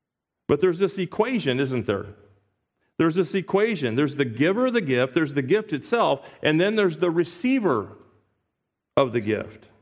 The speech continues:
But it all starts with the giver, right? Thanks be to God for his indescribable gift.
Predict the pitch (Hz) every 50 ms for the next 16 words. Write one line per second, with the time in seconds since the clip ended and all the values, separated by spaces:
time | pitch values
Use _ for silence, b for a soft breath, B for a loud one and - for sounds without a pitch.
0 | _ _ _ B B B B B - 180 190 185 175 165 170 190 220 262 262 -
1 | - - 196 180 175 175 180 175 175 - - - - 151 147 151 160 147 147 220
2 | 254 226 160 120 104 101 104 117 127 151 160 156 - - - 180 196 220 247 233
3 | - - - 190 196 190 185 160 131 185 220 254 233 185 151 151 147 147 - 180
4 | 175 175 165 175 175 170 170 - - 190 214 233 214 202 190 - - - 202 202
5 | 214 202 180 175 156 151 165 165 165 254 277 254 185 131 120 - - -